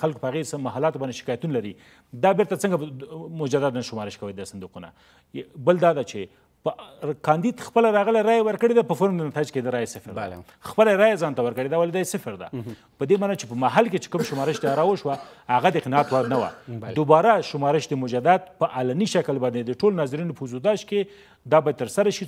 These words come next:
Speaker 1: څو د خلکو هغه تللی باور بیرته یاده شي او په دې مطمئن شي چې زما رایې نه دي ورکې شوي. اوس خو په دې
Speaker 2: بله.
Speaker 1: فکر ده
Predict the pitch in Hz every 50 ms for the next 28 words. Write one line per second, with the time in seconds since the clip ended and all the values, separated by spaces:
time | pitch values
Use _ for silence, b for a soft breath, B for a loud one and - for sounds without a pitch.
0 | - - - 180 196 196 196 - - 202 196 175 175 147 123 123 - - 175 202
1 | 214 196 147 135 123 120 117 117 135 185 - 151 131 127 127 131 175 196 - -
2 | 123 107 - - - _ - 120 120 - 139 135 180 180 170 - - 190 190 -
3 | 151 123 - 123 113 127 151 170 170 165 165 165 160 196 202 208 190 151 131 113
4 | 120 104 - 104 101 95 160 190 - - - 117 101 - 185 - 185 147 139 120
5 | 117